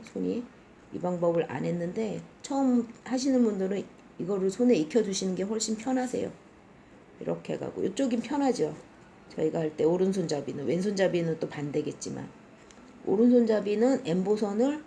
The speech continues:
이렇게 긋는 게 이쪽이 편하죠. 그래서 전 "이게 반대로 가야 하나?" 그런 <laughs> 뜻인 것 같기도 하고, 항상 오른쪽 왼쪽이 있기 때문에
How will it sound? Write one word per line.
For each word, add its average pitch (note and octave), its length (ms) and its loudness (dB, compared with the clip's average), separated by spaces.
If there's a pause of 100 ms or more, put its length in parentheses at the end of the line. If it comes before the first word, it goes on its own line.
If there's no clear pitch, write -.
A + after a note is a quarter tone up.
(280)
이렇게 B3+ 260 2
긋는 G3+ 300 -2
게 G3 80 2
이쪽이 F#3 420 0
편하죠. B3 560 0 (840)
그래서 A3 260 2
전 G3 240 0
"이게 G3+ 260 2
반대로 E3 460 0
가야 D3+ 280 -2
하나?" C#3+ 360 -6
그런 E3+ 200 0
<laughs> E3 40 0
뜻인 - 320 4
것 - 180 -8
같기도 - 280 -10
하고, - 120 -18 (800)
항상 B3+ 300 4
오른쪽 G3 300 4
왼쪽이 E3+ 360 4
있기 E3+ 240 -4
때문에 E3 380 -2